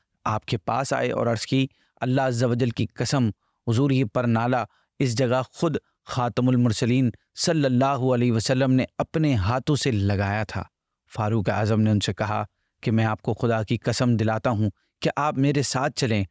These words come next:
آپ میری پیٹھ پر کھڑے ہوں اور جہاں حضور صلی اللہ علیہ وسلم نے اپنے ہاتھوں سے پر نالہ لگایا تھا، وہیں دوبارہ لگائیں۔" حضرت عباس نے حکم کی تعمیل کی اور پر نالہ دوبارہ وہیں لگا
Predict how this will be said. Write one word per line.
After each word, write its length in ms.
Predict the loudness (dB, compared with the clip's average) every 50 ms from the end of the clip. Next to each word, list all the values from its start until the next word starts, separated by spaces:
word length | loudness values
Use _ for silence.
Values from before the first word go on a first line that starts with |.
| _ _ _ _
آپ 200 | -4 -4 -2 0
میری 220 | 0 2 2 0
پیٹھ 340 | -2 _ 0 0 0 0 -2 -2
پر 140 | -4 -4 -4
کھڑے 300 | -2 -2 0 0 0 2
ہوں 180 | 2 0 -2 -2 _ _ _ _ _
اور 100 | -4 -2
جہاں 320 | 0 0 0 2 2 2 2
حضور 340 | 2 0 2 2 2 0 0
صلی 260 | 0 -2 0 2 2
اللہ 180 | 2 2 2
علیہ 460 | 0 0 0 0 0 2 2 2 2 2
وسلم 380 | 0 0 0 0 2 2 2
نے 120 | 2 2 0 -2
اپنے 240 | -6 -4 0 0 0
ہاتھوں 380 | 0 0 -2 -2 0 0 -2 0
سے 200 | 0 0 -2 -2 -2 _ _
پر 100 | -2 0
نالہ 320 | 2 2 2 2 2 2
لگایا 460 | 2 2 2 2 2 2 0 0 -2
تھا، 240 | -2 -2 -2 -2 -2 -4 _ _ _ _ _ _
وہیں 260 | 0 2 2 4 2
دوبارہ 320 | 2 2 2 0 0 0
لگائیں۔" 380 | 0 0 0 -2 -2 -2 -4 -4 -4 _ _ _ _ _ -4
حضرت 320 | -2 0 0 0 0 0 0 -2 0
عباس 440 | -2 -2 0 0 0 0 -2 -2 0
نے 160 | 0 2 2 2
حکم 240 | 0 0 0 0 0
کی 160 | 0 0 -2
تعمیل 480 | -2 _ -2 -2 0 2 2 2 2 0
کی 220 | 0 0 0 0
اور 160 | 2 2 0 -2 -4 _
پر 120 | -4 -2
نالہ 280 | 0 0 0 0 0 -2 -2 -4 -6 _ _ _ _ _ _
دوبارہ 560 | _ _ -2 -2 0 2 0 0 0 0 -2
وہیں 320 | -2 0 0 0 2 2
لگا 280 | 2 2 2 0 -2 -2